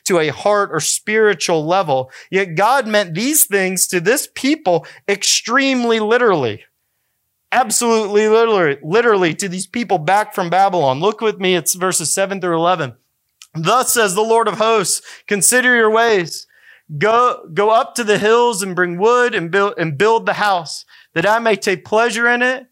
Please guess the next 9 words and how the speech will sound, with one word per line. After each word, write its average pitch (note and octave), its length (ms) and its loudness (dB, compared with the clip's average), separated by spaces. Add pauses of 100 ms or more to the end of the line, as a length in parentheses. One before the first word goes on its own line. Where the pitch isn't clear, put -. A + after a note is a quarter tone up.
and D#3+ 160 -4
that F3 160 0
I F#3+ 140 0
may A3 200 0
be F3 120 -6
glorified, E3 720 0
says D3+ 220 -4
the C#3 100 -6
Lord. F#3 440 -6